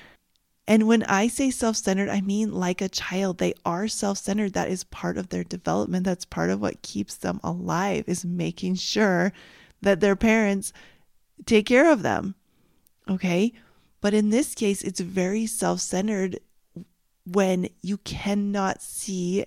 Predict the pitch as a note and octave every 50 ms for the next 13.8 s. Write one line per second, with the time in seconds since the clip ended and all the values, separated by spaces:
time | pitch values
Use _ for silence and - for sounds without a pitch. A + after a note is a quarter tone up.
0 | _ - - F3+ F3+ F#3 F#3 F#3 F3+ E3+ E3+ - - F3 E3+ - - F3 E3+ E3+
1 | E3 F3+ - - - - F#3 _ _ - - - - - - _ _ _ _ _
2 | _ _ _ _ _ _ _ _ - - G#3 A3+ A3+ A#3+ C4 C4+ B3+ - - -
3 | A#3+ G#3+ G#3+ A3 A#3+ C#4 D#4 D#4+ E4 _ _ _ _ - - A3+ A3 G#3+ G#3+ G#3
4 | G3+ - - _ _ _ _ _ _ _ - - F3+ F#3 G3 G3 F#3+ - - F3+
5 | F3 E3+ E3 D#3+ F3 - - G#3+ G#3+ G#3+ A3+ A#3 A#3+ A#3+ - - F3+ - - E3+
6 | D#3+ D#3+ D#3 D3 C#3 D#3+ - - - - G3 G3 A3 C#4 D#4+ - _ _ _ _
7 | _ _ _ _ _ - - G3+ F#3+ - - F#3+ F3 E3+ E3+ - - F3+ E3+ D#3+
8 | D#3 D#3 D#3 E3+ F3+ - - F#3+ F#3 G3 G3 G3+ A3 A3+ - - - - - -
9 | - _ _ _ _ - F#3 F#3 F#3 F#3 F3+ - G#3 F#3+ - F#3 F3+ F3+ - F3+
10 | E3 D#3+ E3+ - - - - - - E3 D#3+ D#3+ D#3+ E3 F3 F#3 F#3+ F#3 F3+ E3
11 | F#3+ A#3 B3 - - - - _ _ _ _ _ _ _ _ _ _ - _ _
12 | _ _ _ _ _ _ _ _ - - - - - G3 G3+ A3+ C4 D4 D#4 D4
13 | - A#3 A3+ A#3 A3 G3+ F#3 F#3 G3+ - - G#3 G3 G3 F#3+